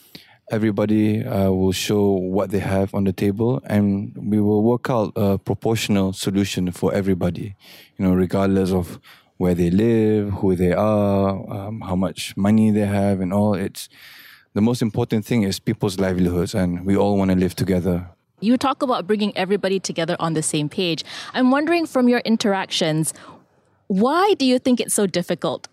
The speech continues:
Speaker 2: for all these different parties? Yeah, you've got all the different stakeholders, the government, business groups, civil society. Why is it so difficult for them to not just speak to each other, but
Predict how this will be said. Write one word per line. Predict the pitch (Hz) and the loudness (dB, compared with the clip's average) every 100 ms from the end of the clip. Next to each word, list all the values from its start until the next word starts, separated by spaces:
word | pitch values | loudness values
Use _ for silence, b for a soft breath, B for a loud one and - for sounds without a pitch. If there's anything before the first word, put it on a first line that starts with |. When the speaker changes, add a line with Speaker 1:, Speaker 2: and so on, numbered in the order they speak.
| - | -8
Speaker 2:
for | 196 185 180 - _ - | -2 0 0 -4 _ -2
all | 226 | 0
these | 233 214 | 2 0
different | 202 202 - | 0 -4 -6
parties? | 175 175 156 | -4 -2 -4
Yeah, | 139 | -2
you've | 175 | -2
got | - - - - - | -2 -8 -12 -16 -4
all | 247 | -2
the | 247 | 0
different | 226 226 185 | -2 -2 -4
stakeholders, | - 175 175 165 165 160 - | -4 -4 -2 0 0 -2 -4
the | |
government, | - 226 208 190 175 | -4 -2 0 -2 -2
business | 214 208 202 185 | -2 0 0 -2
groups, | 190 185 - | 0 0 -2
civil | 202 208 | -4 -2
society. | 202 190 180 185 185 180 B B B B - | -2 -2 -2 -2 -2 -2 B B B B -6
Why | 233 277 | 0 2
is | 370 | 2
it | 330 | 0
so | 302 | -2
difficult | 247 262 240 | 0 -2 -2
for | 240 | -2
them | 214 190 | -2 0
to | 220 | 0
not | 269 262 | 0 0
just | 247 - | -2 -4
speak | - 285 - | -6 -8 -6
to | 269 | -4
each | 262 277 | 0 2
other, | 247 | 0
but | 185 | 0